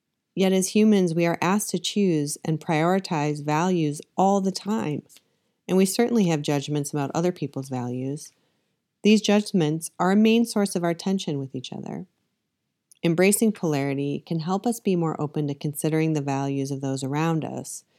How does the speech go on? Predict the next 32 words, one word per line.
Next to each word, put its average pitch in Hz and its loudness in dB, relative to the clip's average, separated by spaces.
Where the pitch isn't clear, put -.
even 214 4
when 247 6
we 226 6
don't 175 4
agree 165 2
with 165 0
those 135 -4
values, 127 -4
let 151 -2
alone 139 -2
understand 135 -4
or 123 -2
appreciate - -8
them. 57 -8
Wrestling 180 2
with 165 -2
polarity, 165 2
paradox, 147 0
and 143 -2
nuance 131 -2
is 170 -2
essential 180 0
to 143 -2
human 135 -4
life, - -10
for 175 -2
us 165 -2
to - -4
coexist 151 -2
and 143 -4
thrive 135 -4
together. 135 -10